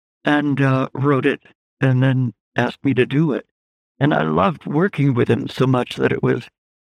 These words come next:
not difficult to agree to do it. And he was wonderful to work with. He was, he was the director who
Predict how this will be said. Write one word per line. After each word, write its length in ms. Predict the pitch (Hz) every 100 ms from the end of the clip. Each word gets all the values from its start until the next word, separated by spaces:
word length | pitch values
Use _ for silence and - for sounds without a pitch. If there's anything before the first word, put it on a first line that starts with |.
| _
not 220 | 160 151 - 135
difficult 540 | 151 160 143 139 131 - _
to 180 | 139 139
agree 360 | 123 139 143
to 140 | 120 120
do 300 | 110 180 190
it. 180 | 85 - _ _ _ _ _
And 120 | 180
he 80 | 180
was 220 | 175 156
wonderful 480 | 160 170 175 - 123
to 80 | 107
work 320 | - 131 -
with. 140 | 113
He 160 | - 135
was, 380 | 131 123 117 - _ _ _ -
he 60 |
was 180 | 190 175
the 100 | 156
director 540 | 131 139 143 143 143 139
who 520 | 131 147 147 143